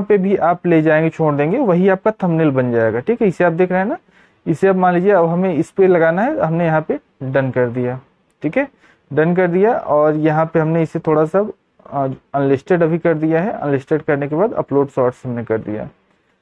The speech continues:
अब ये आपका शॉर्ट्स जो है वो अपलोड हो रहा है, थोड़ा सा वेट करिएगा, जैसे ही अपलोड होता है मैं आपको अब दिखाता हूँ।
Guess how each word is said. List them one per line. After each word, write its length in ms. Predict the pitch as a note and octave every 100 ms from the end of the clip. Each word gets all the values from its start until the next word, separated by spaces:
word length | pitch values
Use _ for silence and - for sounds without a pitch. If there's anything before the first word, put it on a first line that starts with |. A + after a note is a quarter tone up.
| _ E3
अब 120 | D#3+
ये 120 | E3
आपका 280 | D#3 D#3 E3+
शॉर्ट्स 340 | - E3+ D#3
जो 160 | D#3 D#3
है 120 | G#3
वो 380 | G#3 D#3+ B3 -
अपलोड 400 | C#3+ - C3 A#2+
हो 200 | A2+ A2+ A2
रहा 160 | G#2+
है, 120 | A2+ A#2 _ _ _ _ _ _ _ _ _ _ _ _ _ _ -
थोड़ा 160 | C#3 C3+
सा 120 | C#3+
वेट 220 | C#3+ D3+
करिएगा, 340 | D#3 D3 D3 F3
जैसे 340 | D#3 D3+ F#3
ही 60 | E3+
अपलोड 320 | D#3 D#3+ D#3
होता 180 | D3+ F#3+
है 60 |
मैं 100 | D#3+
आपको 240 | C3+ - C3
अब 100 | A#2
दिखाता 400 | A#2 A2+ - G#2
हूँ। 160 | A#2+